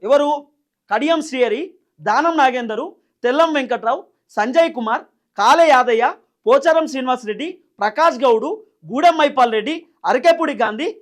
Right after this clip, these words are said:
కృష్ణమోహన్ రెడ్డి, మొత్తం పది మంది ఎమ్మెల్యేలు. ఈ పది మంది ఎమ్మెల్యేలలో నలుగురు ఎమ్మెల్యేలు డేంజర్ జోన్లో ఉన్నారు. కడియం డేంజరు,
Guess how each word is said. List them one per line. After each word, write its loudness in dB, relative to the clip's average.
కృష్ణమోహన్ -4
రెడ్డి, -10
మొత్తం 2
పది 0
మంది -4
ఎమ్మెల్యేలు. -6
ఈ 0
పది -2
మంది -2
ఎమ్మెల్యేలలో 0
నలుగురు -2
ఎమ్మెల్యేలు 0
డేంజర్ 2
జోన్లో -2
ఉన్నారు. -8
కడియం 0
డేంజరు, 0